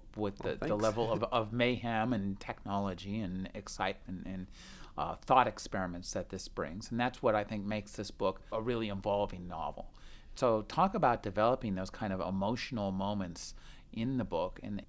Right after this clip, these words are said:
Speaker 1: the kind of work that you would do to, to bring that to the narrative.
Speaker 2: Well, actually, you know, so I was just writing, um, about Bradbury passing away, and I was writing about how I never considered that him to be science fiction because he was just,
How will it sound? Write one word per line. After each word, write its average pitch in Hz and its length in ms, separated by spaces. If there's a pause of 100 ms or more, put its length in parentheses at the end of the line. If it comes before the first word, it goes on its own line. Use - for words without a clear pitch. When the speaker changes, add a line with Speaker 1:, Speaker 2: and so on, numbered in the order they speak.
(100)
Speaker 1:
the 110 80
kind 113 160
of 95 100
work 113 200
that - 200
you 95 80
would 92 140
do 101 200
to, 98 420 (220)
to 110 120
bring 107 360
that 90 260
to - 100
the 90 100
narrative. 104 440 (520)
Speaker 2:
Well, 147 120
actually, 143 340
you 139 60
know, 143 120
so 120 420 (120)
I 127 100
was 117 200
just 151 260
writing, 123 600
um, 101 460 (420)
about 107 420
Bradbury 117 680
passing 113 380
away, 104 400 (400)
and 123 240
I 123 40
was 117 200
writing 139 280
about 113 280
how 110 380 (200)
I 120 100
never 127 380
considered 131 540
that 98 220 (120)
him 139 240
to 123 100
be 113 120
science 113 380
fiction 120 360
because 117 300
he 131 80
was 120 200
just, - 320